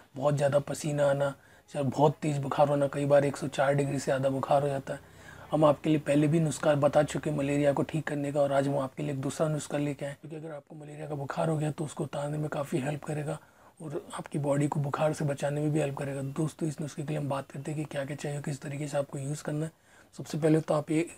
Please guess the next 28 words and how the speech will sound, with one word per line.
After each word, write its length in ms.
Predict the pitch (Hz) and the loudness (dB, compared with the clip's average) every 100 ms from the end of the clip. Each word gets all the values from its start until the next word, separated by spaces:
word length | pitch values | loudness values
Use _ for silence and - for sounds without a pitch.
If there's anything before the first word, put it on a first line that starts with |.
| - - - | -16 -14 -10
तकरीबन 440 | 151 156 160 156 - - - - | -4 2 2 2 -2 -14 -6 -2
एक 160 | 147 | 0
गिलास 320 | 147 143 147 147 | 2 2 0 -2
गुनगुना 360 | 139 139 151 151 | -4 -2 -2 -2
सा 100 | 151 | -4
पानी 300 | 143 139 147 | -6 -6 -4
ले 120 | 147 | -2
लीजिए। 360 | 151 151 165 160 - - - _ _ _ - - - - - _ - - - - - _ - | 0 2 0 -4 -12 -20 -20 _ _ _ 0 4 6 6 2 _ -4 -4 -8 -12 -20 _ -14
उसके 240 | 185 - | -8 -4
साथ 340 | 175 160 156 160 | 2 2 2 -2
में 60 | |
आप 280 | 156 151 - | -6 -8 -4
एक 120 | 175 | -4
चम्मच 340 | - 156 151 - | -2 -2 -2 -4
के 80 | 160 | -4
आसपास 300 | 147 170 151 | -6 -8 -6
शहद 280 | 147 147 | -4 0
ले 100 | 160 | 0
लीजिए 260 | 156 151 160 | 0 0 0
दोस्तों। 400 | 156 143 - 165 - _ _ - - - - | 0 -2 -6 -14 -14 _ _ -10 -10 -20 -12
उसके 220 | - - 151 | -10 -8 -2
साथ 260 | 147 143 | -2 -2
में 100 | 151 | -2
आपको 200 | 143 - | -4 -4
काली 300 | 147 139 139 | -6 -4 -2
मिर्च 220 | 151 156 - | -2 -4 -4
चाहिए 260 | 147 156 | -2 -2
रहेगी 280 | 151 147 | -2 -2